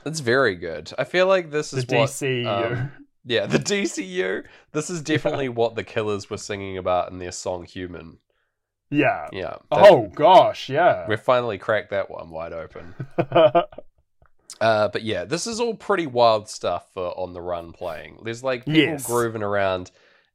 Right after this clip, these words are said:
Speaker 1: and On the Run's such a tense, energetic song
Speaker 2: Mm.
Speaker 1: that it's, it brings its sort of upsetting <laughs> energy,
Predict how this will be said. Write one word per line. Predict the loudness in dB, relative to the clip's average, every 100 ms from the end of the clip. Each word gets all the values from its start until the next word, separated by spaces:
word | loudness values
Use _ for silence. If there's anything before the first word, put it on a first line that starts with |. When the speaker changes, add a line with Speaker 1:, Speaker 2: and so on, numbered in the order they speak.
| -8
Speaker 1:
and | -4 -4 -4
On | -4
the | 0
Run's | 0 0 0
such | -4 -2
a | -6 -10
tense, | -14 -12 -12 -10 -10 -10
energetic | -8 -6 -6 -4 -6 -6
song | -8 -2 0 0 -4 -8 -14 _ _ _ -8
Speaker 2:
Mm. | -6 -2
Speaker 1:
that | -2 -2
it's, | -4 -12 -8
it | -8 -4
brings | -2 -2 -6
its | -8
sort | -6 -2
of | -2 -4 -6
upsetting | -6 -6 -6 -6 -6
<laughs> | -6
energy, | -4 0 0 2 2 2 -2